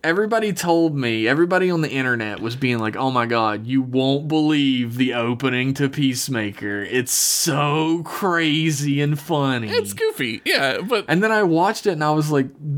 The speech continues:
Speaker 1: "This is the, the music video from,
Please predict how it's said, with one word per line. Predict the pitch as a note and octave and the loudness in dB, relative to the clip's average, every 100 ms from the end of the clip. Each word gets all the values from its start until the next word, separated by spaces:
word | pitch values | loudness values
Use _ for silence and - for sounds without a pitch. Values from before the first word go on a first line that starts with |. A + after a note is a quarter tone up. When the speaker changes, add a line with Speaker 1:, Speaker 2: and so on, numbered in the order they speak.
| C#3+ | -6
Speaker 1:
"This | E3+ C#3+ D#3 - | -4 0 0 2
is | E3 D3 C#3 | 0 0 0
the, | C#3+ C3+ B2+ A#2 A2 G2+ - - - | 2 2 2 2 0 -2 -6 -14 -12
the | D3+ C3+ | -4 -2
music | C3 C3+ C3+ B2+ | 2 2 2 0
video | C3 B2+ B2 A#2 A2+ | 2 4 4 4 2
from, | A2+ A#2+ A2+ G#2+ G#2 G#2 | -2 -4 -4 -4 -8 -10